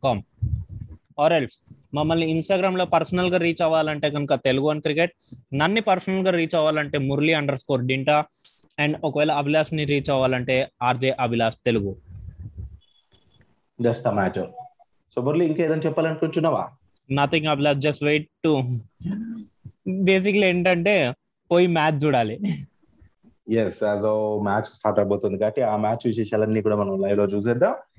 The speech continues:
Speaker 2: And ఇదన్నమాట ఈ రోజు ఈ ఎపిసోడ్. మరి నెక్స్ట్ ఎపిసోడ్ లో మరిన్ని విషయాలతో మీ ముందు ఉంటాం.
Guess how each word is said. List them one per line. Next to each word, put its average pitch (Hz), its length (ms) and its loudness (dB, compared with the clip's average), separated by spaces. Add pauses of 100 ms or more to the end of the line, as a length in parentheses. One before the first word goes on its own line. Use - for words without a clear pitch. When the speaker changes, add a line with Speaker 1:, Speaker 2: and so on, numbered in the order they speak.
(240)
Speaker 2:
And 160 120 0
ఇదన్నమాట 170 460 0
ఈ 156 120 0
రోజు 120 320 0
ఈ 107 180 2
ఎపిసోడ్. 113 380 0
మరి 98 340 0
నెక్స్ట్ 117 240 -2
ఎపిసోడ్ 127 280 0
లో 127 140 2
మరిన్ని 98 300 -2
విషయాలతో 101 320 0
మీ 113 120 2
ముందు 110 180 0
ఉంటాం. 127 240 0